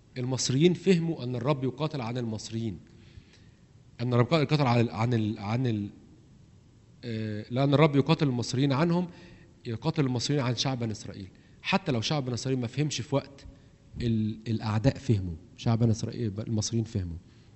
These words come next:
فقال الرب لموسى: "خلاص طلعوا وآخر طفل طلع." ربنا قال لموسى: "مد يدك على البحر ليرجع الماء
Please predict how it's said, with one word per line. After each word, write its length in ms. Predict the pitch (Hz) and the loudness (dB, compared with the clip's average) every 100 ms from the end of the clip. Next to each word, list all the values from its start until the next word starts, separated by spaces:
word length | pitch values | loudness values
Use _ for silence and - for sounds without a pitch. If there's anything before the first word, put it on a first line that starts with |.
| - - - - - | -20 -20 -20 -20 2
فقال 300 | - 156 226 | 4 8 10
الرب 280 | 196 190 147 | 12 10 10
لموسى: 420 | 127 135 143 131 - - - | 10 10 8 4 -2 -10 -16
"خلاص 300 | - 170 170 - | 4 6 6 8
طلعوا 320 | 180 180 214 - - | 6 6 4 -2 -6
وآخر 340 | 123 143 156 143 | 0 2 4 2
طفل 400 | - 175 - 123 | 4 2 2 -2
طلع." 340 | 160 185 165 - - - - - - - | 0 0 -2 -10 -20 -20 -20 -20 -20 4
ربنا 460 | 131 156 135 151 151 | 8 10 12 12 12
قال 140 | 147 | 12
لموسى: 360 | 139 147 143 131 | 12 10 8 8
"مد 280 | 147 180 135 | 10 10 12
يدك 260 | 147 139 | 10 10
على 80 | 117 | 6
البحر 340 | 113 127 - | 8 8 8
ليرجع 420 | 117 123 135 123 107 | 8 10 12 10 8
الماء 380 | 104 113 120 | 8 6 6